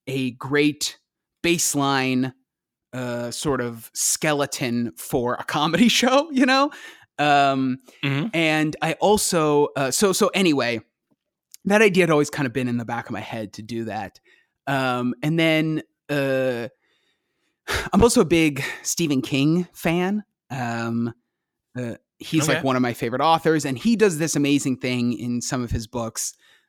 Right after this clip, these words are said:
Speaker 1: um, where, I mean, obviously, you know, the big, uh, stereotype of a Stephen King book is that it takes place in a small town in Maine, which is incredibly true. Almost all of his book takes place in Maine. Uh, but for some of them, he will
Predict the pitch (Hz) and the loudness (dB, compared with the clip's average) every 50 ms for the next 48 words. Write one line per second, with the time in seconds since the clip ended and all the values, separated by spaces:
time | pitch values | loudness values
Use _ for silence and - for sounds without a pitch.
0 | _ _ - 123 127 123 123 117 117 117 117 117 120 120 120 - _ _ _ _ | _ _ -8 -6 -6 -4 -4 -4 -2 -2 -2 -2 -2 -4 -6 -8 _ _ _ _
1 | _ 131 131 139 131 127 123 123 123 123 120 - - 165 170 165 156 - 143 156 | _ -6 -4 -2 -2 0 -2 -2 -4 -6 -6 -4 -2 0 2 2 2 4 4 4
2 | 156 160 160 147 - - 151 143 139 131 127 143 127 120 117 135 123 - 147 139 | 4 4 2 0 0 0 0 0 0 0 0 -2 -2 -2 -4 -8 -6 -4 -2 -2
3 | 131 123 123 120 117 120 - _ _ _ _ _ _ _ _ _ _ _ _ _ | -2 -2 -4 -8 -10 -16 -20 _ _ _ _ _ _ _ _ _ _ _ _ _
4 | _ _ - 151 147 135 135 135 127 131 123 101 110 - - - - - 208 196 | _ _ -4 -4 -2 -2 -2 -4 -6 -8 -8 -10 -8 -6 -6 -2 2 4 4 6
5 | 185 170 160 - - 160 151 143 - 139 131 - - - 147 135 127 117 - 143 | 6 4 4 2 0 2 2 2 0 -2 -4 -4 -2 0 2 2 2 0 -2 -2
6 | 131 123 120 117 117 - - 127 131 123 123 - - 151 123 - - 143 123 - | -2 -2 -2 -4 -8 -8 -10 -10 -8 -10 -10 -8 -8 -10 -10 -6 -6 -6 -6 -4
7 | - 131 117 107 - 135 110 113 - - 120 117 123 127 127 147 160 156 143 143 | -6 -6 -6 -4 -4 -4 -4 -4 -4 -6 -4 -2 0 0 2 2 2 2 2 2
8 | 143 139 123 - - 110 - - _ _ - 131 131 131 - - - 135 117 - | 2 0 0 -4 -8 -12 -14 -16 _ _ -8 -8 -6 -6 -2 -2 -2 -2 -2 -4
9 | 113 101 - - 107 90 104 107 - - _ _ _ 123 147 147 120 - 127 120 | -8 -10 -10 -10 -8 -8 -8 -8 -10 -12 _ _ _ -2 -2 -2 -2 -2 -6 -6
10 | 117 123 117 - 131 - - - 120 - - - 135 123 117 - 127 127 147 156 | -8 -8 -10 -12 -12 -12 -12 -14 -14 -14 -6 -4 -4 -4 -2 -4 -2 -2 0 0
11 | 151 143 139 143 - - - - - - _ _ _ - 151 143 143 139 - _ | 0 0 0 -2 -6 -10 -20 -20 -20 -20 _ _ _ -4 -2 -2 -2 -4 -6 _
12 | _ - 156 143 131 - _ - - 175 - - 226 233 254 254 180 165 175 156 | _ -2 -2 -2 -2 -6 _ -8 -6 -6 -4 -2 2 2 2 2 2 2 2 2
13 | 156 147 - - - 160 151 139 147 139 139 135 127 127 127 131 | 2 0 -2 -4 -4 -4 -2 0 0 0 2 2 2 0 0 -4